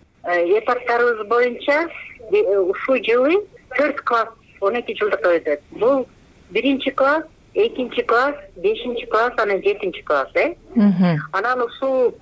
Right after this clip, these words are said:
Speaker 1: класстар боюнча математика, м, табигый илимий, э, багыттагы предметтердин окуу китептери даярдалып, алар,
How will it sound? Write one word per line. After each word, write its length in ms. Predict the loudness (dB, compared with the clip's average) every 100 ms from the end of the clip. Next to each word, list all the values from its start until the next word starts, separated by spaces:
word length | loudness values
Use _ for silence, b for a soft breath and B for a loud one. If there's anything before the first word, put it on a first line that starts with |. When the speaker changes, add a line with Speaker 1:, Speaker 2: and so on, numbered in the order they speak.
| -6 -2
Speaker 1:
класстар 500 | -2 -2 -2 0 4
боюнча 640 | 4 2 0 0 0 0 -4 -18 -10
математика, 1120 | -4 -4 -2 -2 0 0 -2 -10 -4 -2 -2 -4 _ _ _ -6
м, 180 | -6
табигый 520 | -2 -2 0 0 0 0
илимий, 680 | -2 -2 0 2 2 0 -2 -2
э, 220 | 2 2
багыттагы 920 | 0 -4 -8 -8 -2 0 2 2 0 B B B -4
предметтердин 800 | -2 0 -2 0 0 0 0 0
окуу 260 | 0 0
китептери 800 | -2 -2 -2 0 2 4 2 0 B B B
даярдалып, 800 | -2 2 2 2 0 2 2 0 -6 -20 B B
алар, 420 | -4 -2 -2 -2